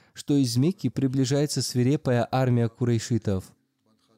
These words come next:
Услышав об этом, святой пророк, мир ему и благословение Аллаха, строго наказал Убая бин Каабу сохранить содержание письма в тайне. Выступление курайшитов, их численность и вооружение.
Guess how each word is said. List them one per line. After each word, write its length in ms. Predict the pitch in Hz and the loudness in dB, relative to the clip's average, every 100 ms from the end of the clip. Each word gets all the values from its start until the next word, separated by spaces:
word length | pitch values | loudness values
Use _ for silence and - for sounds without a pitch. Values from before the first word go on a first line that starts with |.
| _ _ _ - | _ _ _ -6
Услышав 480 | 135 175 196 175 156 | -4 -2 -2 -2 -2
об 140 | 131 | -2
этом, 280 | 170 185 143 | -2 0 -2
святой 340 | - 131 156 | -2 -2 -2
пророк, 400 | - 139 143 165 | -2 -2 -2 0
мир 140 | 143 131 | 0 2
ему 160 | 127 | 0
и 40 | 123 | 0
благословение 520 | 123 120 - 120 113 | -2 -4 -2 0 0
Аллаха, 320 | 131 170 127 | -2 -4 -6
строго 420 | - 170 185 185 | -6 -2 0 0
наказал 400 | 151 139 139 151 - | 0 0 -2 -2 -2
Убая 400 | 135 123 139 131 | -4 -2 0 0
бин 200 | 127 120 | 0 -2
Каабу 540 | - 127 170 123 101 - _ | -2 -2 -2 -4 -6 -10 _
сохранить 580 | - 147 131 131 131 165 | -6 -4 -2 0 0 0
содержание 600 | - 127 127 127 123 117 | -2 -2 0 0 0 0
письма 420 | - 113 - 120 | -2 -4 -2 -2
в 100 | 123 | -2
тайне. 580 | - 117 107 98 92 87 - _ _ 110 _ _ _ _ _ 113 110 113 110 131 143 113 _ _ _ _ _ | -2 0 2 0 -2 -6 -14 _ _ _ _ _ _ _ _ _ _ _ _ _ _ _ _ _ _ _ _
Выступление 640 | 151 139 - 135 151 151 143 | -4 -2 -2 0 2 4 2
курайшитов, 720 | 135 135 127 170 185 139 - - | 0 0 0 0 0 -2 -4 -2
их 180 | 139 | -2
численность 540 | - 160 180 143 120 - | 0 -4 -2 -2 -2 -2
и 40 | |
вооружение. 840 | 120 120 120 113 120 107 98 90 | 0 2 0 0 2 2 0 -2